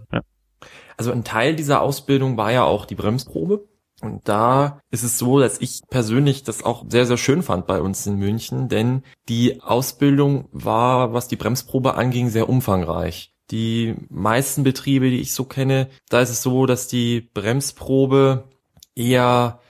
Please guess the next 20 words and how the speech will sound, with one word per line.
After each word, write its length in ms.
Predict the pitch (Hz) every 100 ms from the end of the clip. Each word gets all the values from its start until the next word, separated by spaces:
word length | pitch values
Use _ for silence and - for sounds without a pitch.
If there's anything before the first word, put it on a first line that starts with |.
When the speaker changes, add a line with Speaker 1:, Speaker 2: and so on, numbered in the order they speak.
| _ -
Speaker 2:
ja, 300 | 104 104 113
das 160 | 110
wird 140 | 127 135
in 120 | 131
dieser 300 | 117 117 -
einen 260 | 117 123
Woche 240 | 107 117 113
abgehandelt. 640 | 101 - 92 92 90 82
Also 160 | 95 104
der 100 | 104
Bremsprobekurs 840 | 113 123 - 123 117 - 123 117
dauert 300 | 104 117 120
eine 260 | 107 113 104
Woche 260 | 117 143
und 140 | 117 110
dann 200 | 113 117
muss 220 | 117 117
man 140 | 120
das 180 | 107 -
können. 360 | - 110 139